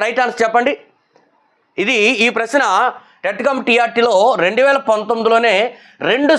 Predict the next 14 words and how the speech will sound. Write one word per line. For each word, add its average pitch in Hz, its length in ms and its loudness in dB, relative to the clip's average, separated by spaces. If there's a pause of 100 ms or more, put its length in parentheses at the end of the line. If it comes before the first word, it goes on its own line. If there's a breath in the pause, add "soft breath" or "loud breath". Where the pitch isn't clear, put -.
సార్లు 247 260 0
ఇవ్వడం 220 220 -2
జరిగింది 190 280 -2
సార్. 120 140 -2 (560 soft breath)
ఇదే 247 140 0 (100)
ప్రశ్న 262 240 -2 (140)
టూ 254 80 0 (140)
టైమ్స్ 254 280 -2
ఇవ్వడం 214 240 2
జరిగింది, 143 300 -2
రెండు 240 200 0 (100)
సార్లు. 123 320 0 (720 soft breath)
అంటే 196 140 -2 (160)
ఒకే 285 240 0